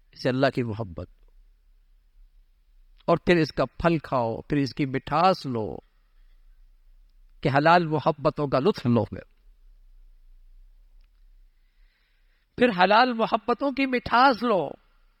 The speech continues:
لیکن اللہ کی محبت بڑھاؤ۔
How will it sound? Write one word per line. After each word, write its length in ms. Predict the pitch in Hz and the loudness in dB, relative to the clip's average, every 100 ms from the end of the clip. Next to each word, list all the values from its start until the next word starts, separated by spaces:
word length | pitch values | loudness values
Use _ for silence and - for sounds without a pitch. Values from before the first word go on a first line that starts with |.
| _ _ _ _ _ _ _ _ _ _ _ _ _ _ - | _ _ _ _ _ _ _ _ _ _ _ _ _ _ -6
لیکن 180 | 139 170 | -4 -2
اللہ 260 | 165 165 151 | 2 4 4
کی 140 | 151 | 2
محبت 480 | 127 123 139 110 104 - | -2 -2 -2 -2 -6 -10
بڑھاؤ۔ 420 | - - _ | -20 -20 _